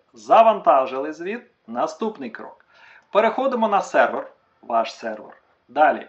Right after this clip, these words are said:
йдемо, о, параметри сервера. Мгм. Корпоративні поля, таблиці підстановки. Якщо у вас вже є відповідальні і замовник,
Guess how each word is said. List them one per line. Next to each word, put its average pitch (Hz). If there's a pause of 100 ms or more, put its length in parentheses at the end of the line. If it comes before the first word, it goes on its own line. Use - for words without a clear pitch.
йдемо, 135 (160)
о, 120
параметри 143
сервера. 147 (1000)
Мгм. 117 (760)
Корпоративні 190
поля, 113 (540)
таблиці 113
підстановки. - (1600)
Якщо 214
у 143
вас 180
вже 147
є 196
відповідальні 139
і 131 (180)
замовник, -